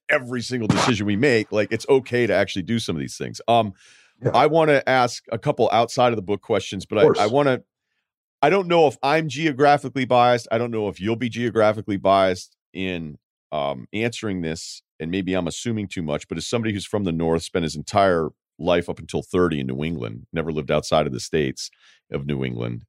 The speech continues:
Speaker 1: and then didn't really start getting on planes and traveling the country. And then I traveled as, as much as I possibly could. So I feel like I've been everywhere. I think I understand the South in a way I never even understood it before. I didn't know what it was to even understand the South. I think the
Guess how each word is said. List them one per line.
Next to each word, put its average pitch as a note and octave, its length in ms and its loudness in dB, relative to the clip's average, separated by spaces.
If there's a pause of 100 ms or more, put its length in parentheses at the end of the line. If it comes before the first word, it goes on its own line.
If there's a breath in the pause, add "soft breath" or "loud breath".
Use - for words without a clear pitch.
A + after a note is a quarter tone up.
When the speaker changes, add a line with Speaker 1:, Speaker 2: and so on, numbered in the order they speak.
Speaker 1:
and C#2 160 -6
then D#2 180 -2
didn't G2 260 2
really F#2 200 4
start D#2+ 260 0
getting E2 200 -2
on C#2 120 -2
planes D#2+ 400 -2
and B1+ 100 -12
traveling D2 360 0
the B1 60 -10
country. C#2+ 460 -4
And C2+ 140 -6
then E2 100 0
I D2 120 0
traveled D2 360 0
as, B1+ 300 -8
as B1+ 100 -10
much D2+ 300 -2
as B1+ 240 -8
I - 60 -6
possibly D#2 480 -2
could. E2+ 300 -2
So B1+ 120 -6
I A#1+ 60 -6
feel F2+ 160 -4
like D2 120 -2
I've A#1+ 160 -2
been E2 180 2
everywhere. C#2 480 0 (300 soft breath)
I D#2+ 60 -2
think D2+ 180 -4
I C#2+ 200 2
understand E2+ 600 2
the B1+ 60 -4
South C2+ 460 0
in C#2 100 -6
a C#2 60 -6
way C2+ 360 0
I - 120 -4
never D#2 240 -2
even C2+ 400 -6
understood C#2 440 -2
it C#2 80 -4
before. - 220 0
I D#2+ 60 4
didn't F2+ 260 0
know F2 140 4
what E2+ 120 2
it - 80 -6
was C#2+ 280 -2
to C2+ 80 -10
even B1+ 160 -10
understand D#2+ 360 -4
the D2 60 -6
South. B1+ 240 -4 (800 soft breath)
I C3+ 140 6
think E3+ 240 0 (100)
the G2 360 4